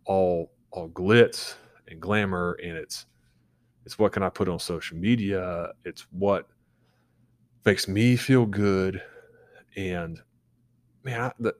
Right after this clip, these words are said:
the guys that spoke into my life, the coaches that spoke into my life were not guys that did it for attention or guys that did it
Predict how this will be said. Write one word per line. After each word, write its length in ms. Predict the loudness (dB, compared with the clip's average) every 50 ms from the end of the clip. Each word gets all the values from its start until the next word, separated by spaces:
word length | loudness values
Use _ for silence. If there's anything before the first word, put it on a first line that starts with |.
| _
the 80 | -4 -4
guys 440 | -2 -2 -2 -2 -2 -2 -4 -2 -2
that 180 | -2 -4 -4 -6
spoke 320 | -4 -2 -2 -2 0 -2
into 180 | -6 -6 -6 -8
my 220 | -8 -8 -6 -4
life, 420 | -4 -4 -6 -8 -12 -16 -16 -20 _ _ _ _ _ _ _ _ _ _ _
the 100 | -14 -6
coaches 340 | -2 0 0 0 0 -2 -6
that 80 | -6 -8
spoke 300 | -6 -4 -4 -4 -4 -6
into 140 | -8 -8
my 180 | -8 -8 -10 -10
life 320 | -8 -10 -10 -10 -12 -12
were 60 | -10 -6
not 300 | -4 -2 -2 -4 -4 -4
guys 360 | -4 -2 -2 -2 -2 -4 -6
that 160 | -10 -12 -6
did 160 | -4 -2 -2
it 180 | -2 -2 -4 -8 _ _ _ _ _ _ _ _ _
for 180 | -6 -6 -6 -6
attention 640 | -6 -6 -4 -4 -4 -2 -2 -2 -2 -2 -4 -6 -8 _ _ _ _ _ _ _ _ _
or 120 | -12 -12 -10
guys 400 | -6 -4 -4 -4 -4 -4 -6 -6
that 240 | -10 -12 -12 -6 -2
did 160 | 0 0 2
it 280 | 2 0 -2 -6 -12